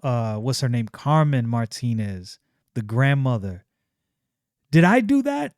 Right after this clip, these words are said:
So she's shocked. And so now Yaira is sitting with a question mark trying to figure out what's going on. And Magnus Numite says,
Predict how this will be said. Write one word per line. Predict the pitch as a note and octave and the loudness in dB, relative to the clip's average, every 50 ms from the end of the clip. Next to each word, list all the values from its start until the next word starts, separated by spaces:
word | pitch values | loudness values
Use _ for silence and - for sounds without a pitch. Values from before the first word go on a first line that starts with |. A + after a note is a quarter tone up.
| _ _ | _ _
So | - - - C#3 A#2+ | -16 -4 -2 -2 -2
she's | - - - D#3 B2 | 0 -2 -4 -4 -4
shocked. | - - - D#3+ D3 C3 A#2+ - _ _ _ _ _ _ _ _ _ | -4 -6 -4 -2 -2 -2 -4 -8 _ _ _ _ _ _ _ _ _
And | - A#2+ A#2+ | -4 -2 0
so | - - | 2 2
now | C#3 C3 C#3 C#3 | 2 4 4 2
Yaira | C3+ B2 B2+ C3+ C#3+ D3 C#3+ C3+ B2 | 2 2 2 2 2 2 2 2 0
is | A2+ | -2
sitting | - - - D#3+ C#3+ - C3 C3 B2 | -4 -4 -4 -4 -2 -2 -4 -4 -2
with | B2 B2 | -2 -2
a | A2+ G#2+ G#2 G2+ - _ _ _ _ _ _ _ | -2 -4 -6 -8 -12 _ _ _ _ _ _ _
question | - - - G3 G3 - - - D3 | -8 0 2 2 2 2 0 -2 0
mark | C#3 C3 B2+ A#2+ | 0 -2 -4 -4
trying | - - D3+ C3+ | -4 -4 -4 -4
to | - | -4
figure | - - D#3+ C#3+ C#3 C3 | -4 -4 -2 0 0 0
out | C3 | 0
what's | B2+ C3+ C3+ - - | 0 -2 -4 -4 -4
going | - C3+ B2+ B2 C3 | -2 -2 0 0 2
on. | D3+ D#3+ C#3+ | 2 2 2
And | B2+ A2+ A2+ | 0 0 0
Magnus | B2 C3 C3 B2 B2+ B2 A2+ - | 0 0 0 -2 -2 -4 -4 -2
Numite | - D3 D3+ C#3+ C3+ B2 A#2 | 0 0 0 2 0 -2 -4
says, | - - - B2+ A#2+ A#2 A#2 A2+ A2 - | -4 -6 -4 -2 -2 -2 -2 -2 -4 -6